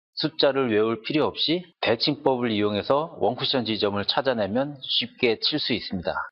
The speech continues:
그래서 원뱅크샷 넣어치기, 걸어치기와 같은 요령으로 치는데요. 먼저 득점 가능성은 내공의 대칭점에서 판단해요.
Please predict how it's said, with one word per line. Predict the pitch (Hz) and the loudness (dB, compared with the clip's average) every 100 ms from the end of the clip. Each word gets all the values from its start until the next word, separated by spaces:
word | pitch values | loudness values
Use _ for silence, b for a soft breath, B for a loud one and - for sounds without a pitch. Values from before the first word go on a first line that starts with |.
| - | -4
그래서 | 127 131 170 180 - - | 0 4 2 2 -4 -2
원뱅크샷 | 123 160 160 143 135 143 - - | 2 2 0 0 4 2 2 0
넣어치기, | 104 120 143 143 143 143 131 147 147 - | 4 4 4 0 -2 -2 0 0 0 0
걸어치기와 | 107 113 131 127 - - 127 120 120 110 | 2 2 2 -2 -6 0 2 4 4 2
같은 | - - - 131 | 0 0 0 0
요령으로 | 104 110 123 123 110 | 2 2 2 2 0
치는데요. | - 156 139 101 123 165 _ _ _ _ - | 0 0 0 2 2 0 _ _ _ _ 2
먼저 | 135 135 143 202 - - B B _ - | 4 6 4 2 -6 -20 B B _ 0
득점 | 165 214 196 | 4 6 6
가능성은 | 147 139 156 156 160 160 175 | 6 6 6 4 4 4 4
내공의 | 120 120 139 139 135 | 4 4 4 2 4
대칭점에서 | 123 - 160 147 135 123 127 | 0 2 0 2 2 0 -2
판단해요. | 147 143 127 104 87 | -2 2 2 2 -4